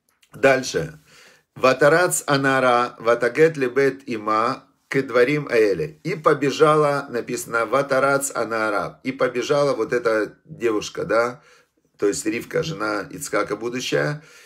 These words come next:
и сказала, э, дому матери своей, как, э, всё, что случилось. Теперь, э, значит, интересная здесь, э, деталь такая, что,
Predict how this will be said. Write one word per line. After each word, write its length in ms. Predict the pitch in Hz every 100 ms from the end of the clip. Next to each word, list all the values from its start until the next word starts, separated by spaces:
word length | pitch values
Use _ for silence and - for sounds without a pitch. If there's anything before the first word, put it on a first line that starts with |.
| _
и 120 | 147 151
сказала, 880 | - 147 156 175 170 151 139 - -
э, 320 | 110 107 98
дому 400 | 110 139 131 123
матери 380 | 147 160 160 151
своей, 460 | 151 151 151 143
как, 440 | 139 127 123 - 110
э, 240 | 107 98 - -
всё, 240 | - - 139
что 180 | - 117
случилось. 680 | - 104 107 82 - - _ _ _ _ - - - -
Теперь, 480 | - 170 208 208 -
э, 280 | 127 123 110
значит, 440 | 123 131 123 120
интересная 600 | 123 135 151 160 143 127
здесь, 420 | - 131 131 -
э, 380 | 110 107 104 - _ _ _
деталь 460 | 101 120 165 185 170
такая, 600 | 156 113 95 82 - - _ _ _ -
что, 720 | - - - 131 131 131 -